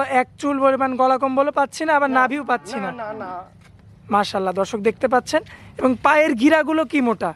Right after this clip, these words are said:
Speaker 2: এগুলো অনেক হা-, ডাবল বডির গরু তো হাড়ে মোটা, চামচুচা পাতলা থাকবে।
Speaker 1: আচ্ছা।
Speaker 2: চারটা বাট চার জায়গায় থাকবে।
Speaker 1: আবার খুরগুলো
Speaker 2: দর্শক
Speaker 1: তো সাদা।
Speaker 2: হ্যাঁ, সব সাদা এবং গরুই ভালো।
Speaker 1: মাজাটা লক্ষ্য করবেন দর্শক আপনারা, মাশাআল্লাহ। মাজাটা বেশ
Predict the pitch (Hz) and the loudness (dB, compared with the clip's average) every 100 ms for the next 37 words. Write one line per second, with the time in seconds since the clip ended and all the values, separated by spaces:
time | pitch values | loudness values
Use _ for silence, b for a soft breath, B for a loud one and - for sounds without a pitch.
0 | - 254 269 294 277 294 320 - - - | -8 -10 -8 -4 -2 0 -2 -2 -10 -6
1 | 240 220 247 277 294 302 294 302 269 285 | -6 -2 -2 -2 0 -2 0 -2 0 0
2 | 240 277 262 269 269 254 240 240 233 262 | 0 0 -4 -4 -4 -4 -8 -10 -4 -2
3 | 247 233 247 233 247 233 269 - 214 208 | -2 -4 -4 -2 0 2 0 4 2 2
4 | 202 156 254 247 262 247 240 262 247 247 | -4 -4 -4 -2 -2 -2 -2 -4 -2 -2
5 | 240 240 254 233 294 226 254 - 302 302 | -2 -2 -2 0 2 2 2 2 4 6
6 | 311 311 311 269 254 214 196 240 226 262 | 6 6 4 -2 0 2 0 0 -2 -4
7 | 277 - 254 269 285 269 262 233 254 302 | -6 -6 -4 -2 -2 -2 -4 -2 -2 0
8 | 254 170 123 110 214 233 233 233 233 226 | -2 -4 -6 -6 2 2 2 2 4 2
9 | - 247 254 269 254 233 269 254 254 262 | 2 2 2 4 2 0 0 -2 0 0
10 | 294 233 - 240 247 - b b b b | 2 0 -2 -4 -4 -6 b b b b
11 | 247 226 240 226 226 233 | 2 2 2 -2 0 0